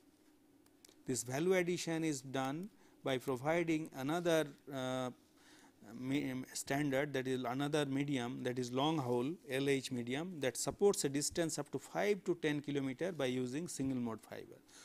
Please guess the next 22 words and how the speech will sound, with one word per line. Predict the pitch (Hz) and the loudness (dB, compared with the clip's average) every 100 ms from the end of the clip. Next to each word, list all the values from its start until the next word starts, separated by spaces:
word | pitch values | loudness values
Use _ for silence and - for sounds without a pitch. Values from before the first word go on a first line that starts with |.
| - | -12
So | - 175 | 0 2
you | 180 | 4
see, | 151 143 151 190 - - - - | 2 2 0 0 -10 -20 -20 -4
even | 151 185 196 | 0 2 2
by | 170 175 165 | 4 6 4
sending | - 151 165 170 170 139 | 2 0 0 0 0 2
data | 143 156 | 2 4
at | 160 147 135 | 4 4 2
the | 139 | 0
rate | 156 156 | 0 0
of | - | -2
ten | - 180 175 | 0 2 2
megabits | 160 156 143 - | 2 2 0 0
per | 131 | 0
second, | - 151 147 123 123 - - | 2 0 0 -2 -4 -10 -10
you | 135 | -6
can | 127 131 127 | -2 0 -2
send | - 160 165 165 - 147 | -4 -2 -2 -2 -6 -4
up | 151 - | -4 -4
to | 151 147 | 0 2
a | 139 | 2
distance, | 135 - 143 135 127 | 2 -2 -2 -2 -4